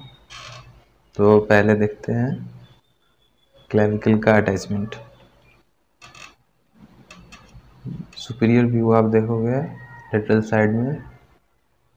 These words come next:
तो यहाँ पे ट्रेपेजियस होता है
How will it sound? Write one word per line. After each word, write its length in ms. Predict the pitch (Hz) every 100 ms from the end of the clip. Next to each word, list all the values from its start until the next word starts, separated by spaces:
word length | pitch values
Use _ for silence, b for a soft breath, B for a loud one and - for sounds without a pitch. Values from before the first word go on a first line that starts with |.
| _ _ _ _ _ _ 113
तो 60 |
यहाँ 400 | 110 110 110 113 113
पे 100 | 113 123 156 - - - _ _ _ _ _ _ _ -
ट्रेपेजियस 600 | 107 107 104 104 110 110
होता 320 | 113 117 110
है 120 | 110